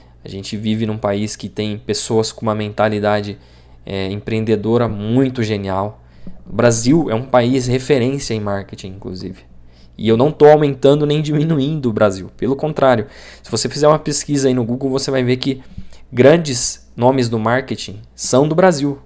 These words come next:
Grandes marqueteiros são do Brasil. E divulgar cursos online é uma das maneiras de empreender.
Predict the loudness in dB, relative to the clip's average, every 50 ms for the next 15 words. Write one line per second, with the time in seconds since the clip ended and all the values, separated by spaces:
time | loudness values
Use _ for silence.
0 | -18 -10 -6 -2 -2 -2 -2 -2 -2 -2 0 0 -2 -2 0 -2 -2 0 0 -2
1 | 0 0 0 2 2 2 0 0 -4 -10 -14 -16 -20 -20 -20 -20 -20 -20 -20 -20
2 | -20 -20 -14 -6 -2 0 2 2 2 0 0 0 0 4 6 6 6 6 4 0
3 | -4 -2 -2 0 0 2 2 2 2 0 0 0 0 2 2 2 2 2 2 0
4 | 0 0 2 2 2 2 2 0 0 0 0 0 0 0 2 2 2 2 2 0
5 | -8 -20